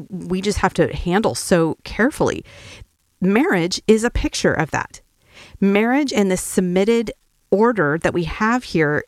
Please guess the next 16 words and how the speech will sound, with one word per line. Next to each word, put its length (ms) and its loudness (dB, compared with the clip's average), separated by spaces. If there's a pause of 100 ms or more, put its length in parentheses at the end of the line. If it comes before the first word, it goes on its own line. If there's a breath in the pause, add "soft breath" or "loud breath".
it's 160 2
because 300 0
Scripture 400 -2
is 140 0
telling 320 0
us 80 -6
that 100 -2
marriage 240 -2
is 100 -4
a 60 -6
picture 400 -4
of 140 -6
Christ 360 -4
and 60 0
his 160 -4
church. 340 -2